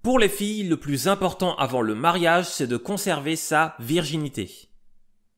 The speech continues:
Pour comprendre cette différence de traitement entre hommes et femmes,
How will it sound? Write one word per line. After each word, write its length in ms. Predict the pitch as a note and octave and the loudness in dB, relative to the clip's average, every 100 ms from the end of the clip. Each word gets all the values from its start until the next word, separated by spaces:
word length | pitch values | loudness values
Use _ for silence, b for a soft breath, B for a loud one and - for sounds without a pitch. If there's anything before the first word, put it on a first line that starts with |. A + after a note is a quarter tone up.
| _ | _
Pour 140 | G3+ G#3 | -8 -2
comprendre 460 | A3+ - A#3+ G3+ | -2 0 -2 0
cette 280 | E3 D#3+ C#3+ | -2 -2 -4
différence 540 | A#2+ D3 G3 F#3+ F#3 D3+ | -6 -6 -4 -2 -2 -2
de 80 | |
traitement 500 | D#3 E3+ E3 E3+ D#3 | -2 -4 -4 -4 -4
entre 320 | C3 - A#2+ - | -8 -6 -4 0
hommes 260 | D#3 D3 - | 0 0 -4
et 80 | A#2+ | -8
femmes, 420 | - D#3+ F#3+ G3+ | 0 2 2 0